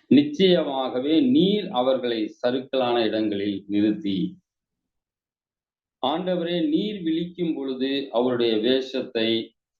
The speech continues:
இகழுவீர்" என்று சொல்கின்றார். இருபத்தி மூன்றாவது வசனத்திலிருந்து இருபத்தி எட்டாவது வசனம் வரை நாம் பார்ப்போம் என்று சொன்னால், அவர் அங்கு "நானும் தேவனும்",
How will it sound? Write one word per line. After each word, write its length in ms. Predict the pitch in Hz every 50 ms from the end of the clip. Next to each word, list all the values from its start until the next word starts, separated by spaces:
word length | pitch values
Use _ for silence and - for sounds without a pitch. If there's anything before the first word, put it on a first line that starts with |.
| _ _ _ _ 101
இகழுவீர்" 640 | 113 104 110 123 117 110 107 101 104 101 98 95 90
என்று 480 | 92 92 95 92 - 120 110 92 87 - - -
சொல்கின்றார். 580 | - - - - - - - - - - - - - _ _ - _ _ _ _ _ _ _ _ _ _
இருபத்தி 880 | - 117 135 151 165 160 165 156 - - - - 127 120 107 98 95 95 98
மூன்றாவது 1120 | 107 120 143 165 170 151 151 147 139 127 120 107 104 95 92 98 98 92 90 87 87 - - -
வசனத்திலிருந்து 760 | 101 110 107 - 127 120 107 - - 101 98 107 117 123 120
இருபத்தி 920 | 120 107 107 117 131 143 135 139 131 135 - - - - 90 87 87 - - _
எட்டாவது 840 | 95 - 101 101 - 131 131 123 - 90 90 90 90 90 87 87 -
வசனம் 420 | 95 98 95 - 113 107 104 98
வரை 240 | 92 95 98 107 101
நாம் 240 | 95 90 87 85 82
பார்ப்போம் 480 | - 95 98 98 95 - 92 90 90 87
என்று 180 | 82 82 - -
சொன்னால், 400 | - _ - - 82 82 80 - - - _ _ _ _ _ _ _ _ _ _ _
அவர் 300 | - 95 95 92 95 87
அங்கு 540 | 90 87 87 85 80 82 85 80 78 82 -
"நானும் 880 | - 87 87 98 107 113 120 127 127 123 120 117 113 113 110 107 113 - _ _ _ _ _ - 87
தேவனும்", 520 | 92 101 104 104 90 90 87 87 - -